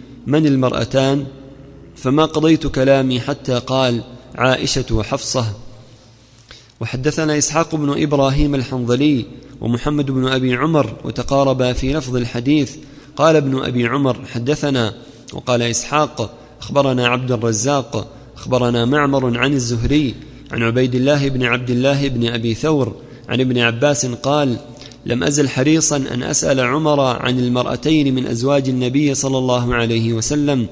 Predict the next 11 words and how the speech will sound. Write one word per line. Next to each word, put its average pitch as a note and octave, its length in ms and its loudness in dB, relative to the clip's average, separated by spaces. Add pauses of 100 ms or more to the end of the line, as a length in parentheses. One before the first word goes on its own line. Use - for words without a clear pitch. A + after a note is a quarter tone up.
(560)
اللتين C#3 440 2
قال D#3 280 4
الله C3 340 2
تعالى: A#2+ 680 2 (400)
إن B2 80 -2
تتوبا C#3 480 2
إلى C3 200 0
الله C3+ 440 2
فقد B2+ 360 -2
صغت C#3+ 400 0
قلوبكما، B2 840 0